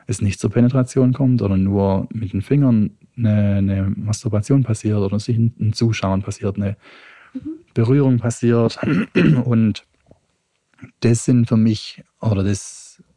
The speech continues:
Speaker 1: sind für mich unangenehme Momente, oder das war ein unangenehmer Moment, wo es um die Performance geht. Und da ist es auch so, dass, dass ich als,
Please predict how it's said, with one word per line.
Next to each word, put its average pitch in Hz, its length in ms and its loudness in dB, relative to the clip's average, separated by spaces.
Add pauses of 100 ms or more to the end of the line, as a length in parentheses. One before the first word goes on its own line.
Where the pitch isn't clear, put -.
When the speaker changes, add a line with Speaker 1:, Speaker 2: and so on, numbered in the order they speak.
(340)
Speaker 1:
sind 107 320 2
für 107 80 -2
mich 107 140 0
unangenehme 110 540 2
Momente, 101 400 0
oder 92 120 -2
das 92 200 -6
war 104 200 0
ein 107 160 2
unangenehmer 104 720 2
Moment, 95 540 2
wo 98 160 2
es - 200 -4 (640)
um 104 160 0
die 98 80 2
Performance 123 520 0
geht. 143 320 0 (640)
Und 107 580 2 (300)
da 87 300 -2 (640)
ist 104 140 0
es 95 140 -2
auch 98 140 -2
so, 104 240 0
dass, 113 320 -2
dass 98 180 -2
ich 104 260 -6
als, - 540 -4